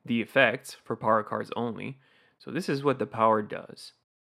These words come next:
All effects take place in the single target land unless explicitly stated otherwise.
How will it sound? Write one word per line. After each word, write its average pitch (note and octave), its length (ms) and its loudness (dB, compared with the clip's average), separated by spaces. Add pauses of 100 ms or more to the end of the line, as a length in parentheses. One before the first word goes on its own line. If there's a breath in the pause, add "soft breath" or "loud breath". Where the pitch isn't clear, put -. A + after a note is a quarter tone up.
(140)
All D#3 200 4
effects A#2+ 340 -2
take A2+ 260 -8
place G#2+ 320 -4
in G#2 80 -8
the G2+ 60 -12
single C#3+ 460 -4
target C3 360 0
land G#2 340 -6
unless A2+ 360 -6
explicitly - 560 -10
stated G2 400 -2
otherwise. - 640 -8